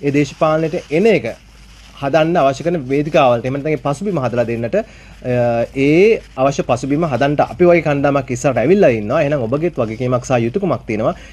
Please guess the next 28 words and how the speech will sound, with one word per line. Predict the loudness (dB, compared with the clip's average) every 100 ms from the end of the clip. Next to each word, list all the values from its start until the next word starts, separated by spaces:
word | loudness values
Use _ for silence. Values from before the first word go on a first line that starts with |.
| -2
ඒ | 2
වගේ | 2 2 0
කණ්ඩායමකට | 0 0 0 -2 -2 -2
ඒ | 2 2
අවශ්‍ය | 2 -2 -4
කරන | -4 -4
සහයෝගය | -4 -2 -2 0 2 2
ලබා | 2 -2
දෙන්න. | -4
ඉතින් | -8 -6
ඉතාමත්ම | -2 0 0 0 -2
ආදරෙන් | 0 -2 0
ඉල්ලා | 0 -2
සිටිනවා | -2 -2 -2 -6 -20 -4
මේ | -2
කණ්ඩායම | 0 2 2 2
පිළිබඳව | 2 0 0 0
හොයා | 2
බලන්න. | 2 2 0 -4 -6 -2
ඔබගේ | 2 2 2
දිස්ත්‍රික්කයේ | 0 -4 -6 -4
නියෝජනය | -2 -2 -2 0
කරන | 0 0
ජාතික | 2 0 0
ජනතා | -2 -2 -2
පක්ෂයේ | -2 -4 -6 -4
කණ්ඩායමට | -4 -2 -2 -2 -4
ඔබගේ | -4